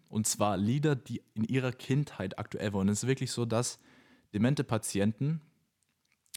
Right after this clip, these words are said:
und Patientinnen, ähm, da die Texte, selbst wenn sie sich teilweise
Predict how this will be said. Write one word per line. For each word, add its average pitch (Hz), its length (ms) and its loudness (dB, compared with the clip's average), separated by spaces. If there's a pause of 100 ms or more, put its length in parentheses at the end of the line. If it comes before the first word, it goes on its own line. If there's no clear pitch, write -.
(960)
und 104 180 -2
Patientinnen, 107 720 -2 (120)
ähm, 110 520 2 (400)
da 127 500 2 (320)
die 107 120 -4
Texte, 101 560 -4
selbst 117 320 -2
wenn 123 160 2
sie 127 160 -2
sich 131 360 -4 (180)
teilweise 135 520 0